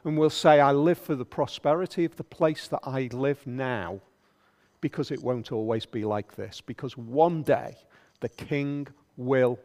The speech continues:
return. Live for the peace and prosperity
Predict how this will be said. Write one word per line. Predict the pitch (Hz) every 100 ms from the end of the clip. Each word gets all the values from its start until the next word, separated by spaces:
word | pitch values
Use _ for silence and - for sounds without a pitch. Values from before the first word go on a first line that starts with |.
| _ _
return. | 139 117 - - - _ _ _ _ _ _ _ _ _ _ _ _ _ _ _ _ _ _ _ _ _ _ _ _ _ _ _ _ _ _ _ _ _ _ _ _ _
Live | 135 143 117 - - - _ _ _ _ _ _ _ _ _ _ _
for | -
the | 107
peace | - 147 165 - - - _ _ _ _ _ _ -
and | 120
prosperity | - 120 - - 113 131 139 - 147